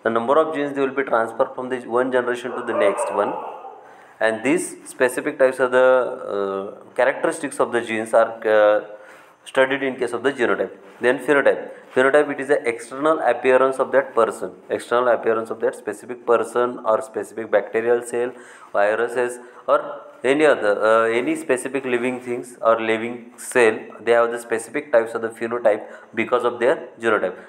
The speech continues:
and we have the specific visible characteristics of that specific cell. It is ca-, called as a phenotype.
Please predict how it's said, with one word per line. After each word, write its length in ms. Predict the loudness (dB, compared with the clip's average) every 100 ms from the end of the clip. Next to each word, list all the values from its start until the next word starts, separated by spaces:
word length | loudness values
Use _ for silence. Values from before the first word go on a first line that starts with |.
| -4
and 220 | -2 -2 0
we 100 | 4
have 480 | 4 4 -2 -6
the 100 | -4
specific 520 | -4 -4 -6 -6 -10 -6
visible 460 | -6 -4 0 0
characteristics 880 | 4 2 2 -6 -10 -8 -8 -10 -8 -4
of 140 | -2
that 160 | -2 -2
specific 640 | -4 -6 -6 -10 -10 -16
cell. 260 | -2 0 0 -2 -14 -14 -4
It 80 |
is 100 | -4
ca-, 300 | 2 2 2 2
called 300 | 2 4 2
as 140 | 0
a 220 | 0 -2 -8 -20 -4
phenotype. 440 | 0 2 0 -4